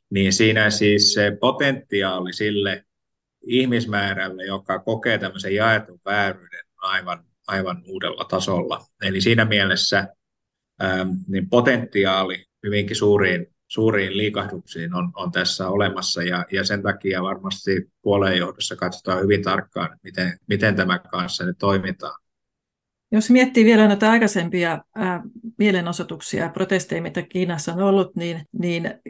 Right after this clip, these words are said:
Speaker 2: jotenkin on tullut semmoinen käsitys, että, että protestojat ovat kuitenkin tienneet suurin piirtein, missä se linja menee hyväksytyn ja, ja ei hyväksytyn protestin välillä. Elikkä ei ole lähdetty kyseenalaistamaan puolueen ja varsinkaan puoluejohtajan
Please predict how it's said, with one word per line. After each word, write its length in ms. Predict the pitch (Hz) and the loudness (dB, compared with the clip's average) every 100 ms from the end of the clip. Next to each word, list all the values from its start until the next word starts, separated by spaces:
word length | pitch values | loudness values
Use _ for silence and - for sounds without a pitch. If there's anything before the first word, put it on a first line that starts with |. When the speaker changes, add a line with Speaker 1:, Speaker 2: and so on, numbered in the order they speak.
| - - - | -20 -12 -6
Speaker 2:
jotenkin 480 | 185 233 214 208 | -2 2 2 2
on 80 | 190 | 2
tullut 160 | 185 185 | 0 0
semmoinen 440 | 202 196 180 175 - | 0 0 -2 -6 -6
käsitys, 420 | 185 208 185 175 | -6 -4 -6 -6
että, 300 | - 180 - | -4 -4 -4
että 240 | 196 - 190 | -8 -8 -6
protestojat 540 | 196 196 196 185 156 | -4 -4 -2 -4 -4
ovat 160 | 175 156 | -6 -6
kuitenkin 340 | 175 185 180 | -4 -4 -2
tienneet 460 | 202 208 190 165 - - | 0 2 2 -2 -8 -8
suurin 360 | - 196 180 | -2 0 0
piirtein, 220 | 165 165 | -4 -6
missä 220 | 170 180 165 | -4 -4 -4
se 200 | 175 170 | -4 -4
linja 320 | - 208 185 165 | 0 2 2 -2
menee 400 | 170 170 165 - | -4 -6 -6 -4
hyväksytyn 520 | 190 202 185 - 180 180 | -2 0 -2 -4 -6 -6
ja, 280 | 170 165 170 | -4 -6 -4
ja 240 | 180 156 - - 214 | -4 -4 -8 -12 -4
ei 160 | 196 | -2
hyväksytyn 480 | 190 175 - - 180 | -2 -6 -8 -6 -6
protestin 440 | - 180 170 180 | -6 -8 -8 -6
välillä. 400 | 175 185 180 160 160 | -4 -2 -2 -4 -6
Elikkä 340 | 170 180 180 - | 0 2 2 2
ei 100 | 196 | 2
ole 160 | 185 | 0
lähdetty 580 | 180 185 170 - 180 - _ | -2 -4 -8 -6 -8 -8 _
kyseenalaistamaan 640 | 190 202 180 170 - 175 | -4 -2 -2 -4 -6 -6
puolueen 380 | 156 190 180 160 | 0 2 2 -2
ja 80 | 160 | -4
varsinkaan 560 | 175 175 165 160 160 156 - | -6 -6 -8 -6 -6 -8 -6
puoluejohtajan 760 | 185 170 165 160 - - 160 | -4 -4 -4 -6 -6 -6 -6